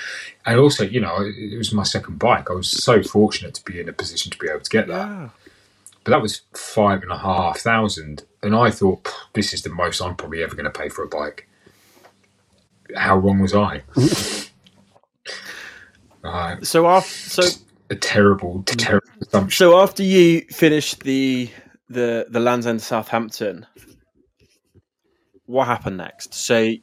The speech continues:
Speaker 1: John O'Groats.
Speaker 2: Sorry, sorry. I'll start that again. 'Cause I fucked that.
Speaker 1: Land's End sounds like it's round the corner.
Speaker 2: <laughs> Yeah, yeah.
Speaker 1: Easy.
Speaker 2: Let me start that again. I fucked that one up.
Speaker 3: You've wrecked the whole journey.
Speaker 2: Yeah, yeah, yeah. Let me start that again. Let's edit that one out. Um,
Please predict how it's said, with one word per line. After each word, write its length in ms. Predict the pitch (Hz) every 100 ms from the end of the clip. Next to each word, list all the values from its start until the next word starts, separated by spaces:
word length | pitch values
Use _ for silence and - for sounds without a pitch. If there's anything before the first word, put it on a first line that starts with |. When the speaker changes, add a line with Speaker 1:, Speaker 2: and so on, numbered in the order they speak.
| _ _ -
Speaker 1:
John 160 | 107
O'Groats. 320 | 98 101 98
Speaker 2:
Sorry, 280 | - 120 101
sorry. 280 | 92 107 90 - - - -
I'll 60 | 101
start 240 | - 107 98
that 60 |
again. 240 | 95 90 - _ _ _ _ _ _
'Cause 140 | - -
I 40 |
fucked 280 | - 76 -
that. 140 | - - _ _ _ _ _ _ _ _
Speaker 1:
Land's 300 | 101 107 101
End 240 | 104 98 90
sounds 400 | 87 82 76 -
like 240 | 82 -
it's 140 | 76 90
round 160 | 80
the 40 | 78
corner. 380 | - - 135 170
Speaker 2:
<laughs> 20 |
Yeah, 80 | 120
yeah. 180 | 110 90
Speaker 1:
Easy. 220 | - - -
Speaker 2:
Let 140 | 120 113
me 60 |
start 240 | 110 117 104
that 120 | 101
again. 240 | 101 95
I 80 | 92
fucked 220 | - -
that 120 | 95 90
one 100 | 127
up. 60 | - -
Speaker 3:
You've 140 | 131
wrecked 180 | 160 -
the 60 |
whole 140 | 123 127
journey. 500 | 123 139 135 104 95 - -
Speaker 2:
Yeah, 160 | 135 117
yeah, 220 | 110 98
yeah. 260 | 107 110 101
Let 120 | 131
me 100 | 135
start 220 | 123 123
that 60 | 113
again. 180 | 107 104
Let's 160 | 117
edit 220 | 107 110 95
that 120 | 82
one 100 | 95
out. 180 | 92 - - - _ -
Um, 300 | 143 139 135